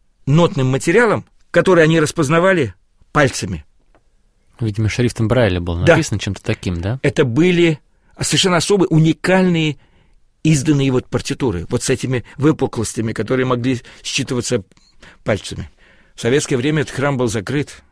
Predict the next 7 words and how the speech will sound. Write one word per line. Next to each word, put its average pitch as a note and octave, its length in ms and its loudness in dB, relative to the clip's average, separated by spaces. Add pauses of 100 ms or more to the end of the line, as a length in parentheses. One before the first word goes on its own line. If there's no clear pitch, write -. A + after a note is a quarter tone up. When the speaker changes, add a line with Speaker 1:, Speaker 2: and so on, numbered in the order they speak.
(120)
Speaker 1:
как - 220 -10
и G#2+ 40 -6
многие A2+ 320 -4
другие, B2 480 -4 (1200)
и C3+ 80 -2
пришедшие C#3+ 600 0
туда B2+ 640 0